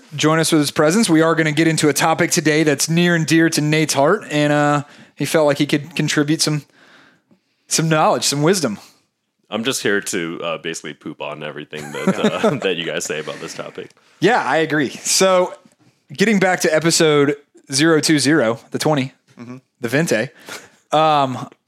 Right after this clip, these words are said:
Speaker 1: I was thinking about this, uh, when I put out episode nineteen, 'cause when I, you know, you put these things together and you publish your podcast, it asks you what season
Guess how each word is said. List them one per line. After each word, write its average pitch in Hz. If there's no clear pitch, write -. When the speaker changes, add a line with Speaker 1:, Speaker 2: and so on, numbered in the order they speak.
Speaker 1:
I 143
was 143
thinking 185
about 143
this, 143
uh, 127
when 131
I 123
put 143
out 135
episode 139
nineteen, 131
'cause 139
when 143
I, 127
you 139
know, 127
you 120
put 143
these 139
things 127
together 120
and 113
you 110
publish 123
your 117
podcast, 113
it 123
asks 120
you 123
what 131
season 117